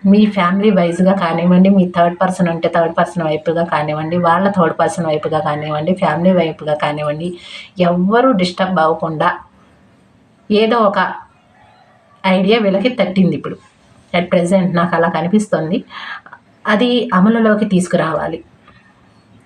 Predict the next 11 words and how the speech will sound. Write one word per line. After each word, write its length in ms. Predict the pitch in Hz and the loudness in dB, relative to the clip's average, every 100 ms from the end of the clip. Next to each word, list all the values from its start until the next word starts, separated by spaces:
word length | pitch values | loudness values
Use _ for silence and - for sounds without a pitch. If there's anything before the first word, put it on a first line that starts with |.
| 185 | -2
దాని 260 | 196 202 | 0 0
గురించి 340 | 196 240 254 214 | 2 2 2 2
ఆలోచిస్తున్నారు. 840 | 185 202 180 175 170 160 147 143 - - - - | 0 0 0 0 0 0 -2 -2 -8 -14 -14 -4
అది 160 | 233 240 | 0 2
అమలులోకి 540 | 190 226 262 254 226 | 2 0 0 0 0
తీసుకొస్తే, 760 | 208 190 190 190 175 220 285 - - - - - _ _ | 0 0 2 0 0 0 0 -2 -12 -18 -20 -20 _ _
అమలులోకి, 400 | 180 196 233 254 254 190 | 2 4 4 2 -2 -2
అమలులోకి 520 | 180 220 277 277 269 | 0 0 2 0 0
తీసుకొస్తే 560 | 233 226 - 220 - 262 | -2 -2 0 -2 0 2
నిలబడుతుంది, 680 | 208 208 220 214 180 170 | 4 2 0 0 2 2
కానీ 600 | - 220 262 294 277 214 | 0 0 0 0 2 2